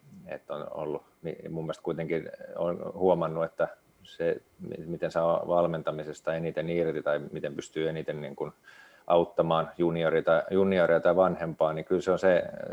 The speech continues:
ö, kombo, että on välillä kentän laidalla – ja sit myös välillä niin verkon toisella puolella, viel-, vielä kun kuitenkin käsi ja jalka liikkuu, että pystyy antaa vähän pe-, semmoista palloa ja pelillistä palautetta, mitä haluaa, niin, tota,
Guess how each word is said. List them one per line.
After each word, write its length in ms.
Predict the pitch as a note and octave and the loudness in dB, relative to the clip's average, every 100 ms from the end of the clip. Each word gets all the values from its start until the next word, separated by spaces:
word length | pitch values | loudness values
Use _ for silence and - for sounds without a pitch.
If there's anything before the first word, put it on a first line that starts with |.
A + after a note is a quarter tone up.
| - | -8
ö, 80 | D2+ | 4
kombo, 420 | F#2+ F2 D#2+ C#2+ | 6 6 2 0
että 300 | - - D2+ | 0 -2 -2
on 240 | D#2+ D#2+ - F2 | -2 -4 -6 -2
välillä 360 | E2 E2 D2+ | 0 2 0
kentän 400 | - E2+ D2+ D2+ - _ _ _ _ | 0 -2 -2 -6 -8 _ _ _ _
laidalla – 560 | F#2+ F2+ E2+ D#2+ D#2 D2+ - _ _ _ _ _ _ - | 6 8 8 6 6 2 -2 _ _ _ _ _ _ -10
ja 100 | D#2+ | -4
sit 240 | E2+ D#2+ | -4 -2
myös 420 | F2 F#2 E2 - | 0 2 2 2
välillä 340 | E2 D#2+ D#2 D2+ | 4 4 2 0
niin 120 | D2+ | 2
verkon 340 | D#2+ D#2 D#2 | 2 2 0
toisella 400 | D2+ D#2 D2+ D2+ - | 2 2 2 -4 -4
puolella, 260 | C#2+ D2 | -4 -2
viel-, 280 | E2 E2 - | 2 2 4
vielä 240 | F2+ D#2 | 4 4
kun 120 | - D2+ | 0 -4
kuitenkin 480 | D#2 D2 D2 - - | -4 -2 -6 -8 -10
käsi 300 | - - - | -6 -6 -2
ja 80 | D#2 | 0
jalka 380 | D2+ D#2+ D#2 D2+ | 2 2 2 0
liikkuu, 380 | D2+ D2+ - D2 | 0 -2 -2 -4
että 120 | - | -2
pystyy 360 | D2+ - D2+ C#2+ | -10 -6 -4 -4
antaa 260 | D2 C#2 | 0 0
vähän 220 | C#2 D2 D2+ - | 0 -4 -10 -6
pe-, 140 | D2+ - | -6 -4
semmoista 440 | D2+ D2+ - D#2+ - | -8 -8 -8 -4 2
palloa 420 | D#2+ D#2+ D#2 D2+ | 4 4 4 2
ja 100 | D2+ - | 0 -2
pelillistä 420 | D#2+ D#2 D2+ - | -2 0 -4 -2
palautetta, 500 | D#2+ D#2+ D2+ - E2 | 2 2 2 -4 -6
mitä 260 | D#2+ D#2+ D#2+ | -2 0 2
haluaa, 440 | F2 E2 D2 C2+ | 2 4 2 0
niin, 220 | - - | -6 -10
tota, 260 | - - | -10 -8